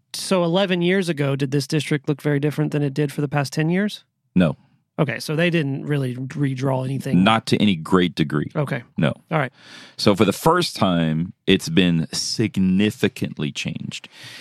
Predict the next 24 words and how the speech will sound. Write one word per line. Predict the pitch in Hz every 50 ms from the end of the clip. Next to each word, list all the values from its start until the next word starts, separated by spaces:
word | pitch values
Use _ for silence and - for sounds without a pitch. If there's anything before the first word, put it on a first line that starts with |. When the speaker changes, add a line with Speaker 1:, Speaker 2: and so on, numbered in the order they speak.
| - - - _ _
Speaker 2:
And | 107 107 107 107 107 107 104 95 - -
it's, | 104 101 - - - -
it's | - 107 - -
changed | - - - - 156 165 196 185 175 170 160 - -
from | - - - - 110 104 101 101 101 98 98 98 98 - - _ _ _ _ _ _ _ _ - -
the | - 95 -
fifth | - 127 135 135 -
congressional, | 156 147 117 113 113 107 104 - - 110 101 98
which | 98 - - -
was, | 92 82 -
has | 92 85
traditionally | - - 87 80 92 101 208 - - 113 110
been | 101 110 104 95
Nashville. | 90 87 85 90 - - - 85 82 67
It's | 87 - -
changed | - - - 131 147 156 156 -
from | - - 123 113 104 87
the | 98 85
very | 90 90 92 110 113 127 135 143 139 139
southernmost | - - - - 120 113 113 117 117 110 101 98 98 101 101 - - -
part | - - - 101 101 101
of | 95 92 82 76
Davidson | 90 87 90 90 90 - - 101 95
County, | - - 98 87 85 85 87 85 85 87